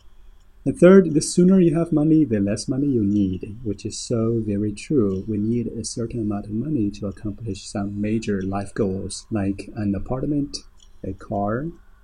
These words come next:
a marriage maybe, raising children. The,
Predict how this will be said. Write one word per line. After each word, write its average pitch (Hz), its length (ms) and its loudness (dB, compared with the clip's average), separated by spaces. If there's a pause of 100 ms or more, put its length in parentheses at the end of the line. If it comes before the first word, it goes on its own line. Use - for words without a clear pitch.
a 98 160 -10
marriage 101 460 -6
maybe, 131 360 -4 (520)
raising 101 340 -2
children. 117 600 -2 (680)
The, 113 280 2